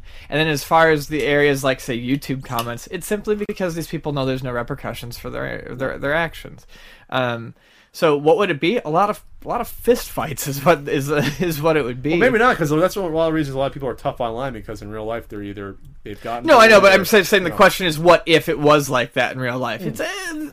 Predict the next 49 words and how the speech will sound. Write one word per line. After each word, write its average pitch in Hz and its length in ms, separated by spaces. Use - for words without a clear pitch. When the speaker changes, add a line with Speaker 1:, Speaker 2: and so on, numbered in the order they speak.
Speaker 1:
people 285 220
would 262 120
get 240 140
hit. 208 300
Speaker 2:
I - 40
think 135 140
people 110 220
will 101 80
back 98 200
that. 113 120
That's 143 140
the 151 60
whole 123 80
point, 113 240
is 101 100
that, 101 200
I - 60
mean, 120 220
there's 147 160
people 143 160
that 131 160
talk 127 280
a - 20
tough 120 240
game 113 240
on 107 160
d-, 117 100
different 120 220
websites, 110 500
uh, 110 140
about 104 380
me, 104 220
and, 95 240
you 123 120
know, 104 200
the 139 60
Game 110 240
Chasers 107 420
fans 107 320
have 107 100
said 110 160
they 104 60
wanna 101 220
punch 113 260
me 110 60
in 95 80
the 95 40
face 107 440
be-, 101 180